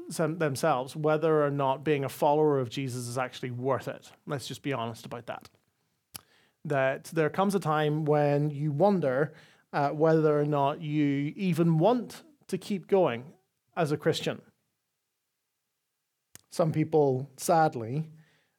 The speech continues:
answer no, and they walk away from their faith because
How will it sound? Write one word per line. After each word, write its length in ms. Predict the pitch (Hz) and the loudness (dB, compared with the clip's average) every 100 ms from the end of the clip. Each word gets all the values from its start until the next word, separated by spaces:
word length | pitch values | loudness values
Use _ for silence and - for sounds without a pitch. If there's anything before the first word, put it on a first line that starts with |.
| _ - | _ -2
answer 500 | 160 156 160 139 131 | 0 0 2 2 2
no, 680 | 139 139 160 135 123 202 - - _ _ _ | 0 2 4 4 2 -4 -8 -16 _ _ _
and 200 | 156 139 | -2 2
they 200 | 139 143 | 2 2
walk 360 | 135 143 143 147 | 2 2 2 -2
away 600 | 117 131 135 143 196 - _ _ _ _ _ _ _ | -2 0 2 2 0 -6 _ _ _ _ _ _ _
from 300 | - 160 147 | -2 0 0
their 180 | 139 131 | 0 -2
faith 580 | - 156 156 175 - - _ _ _ | -2 2 2 0 -6 -20 _ _ _
because 840 | 151 147 - 156 147 147 135 - | -4 -4 0 2 2 2 -2 -8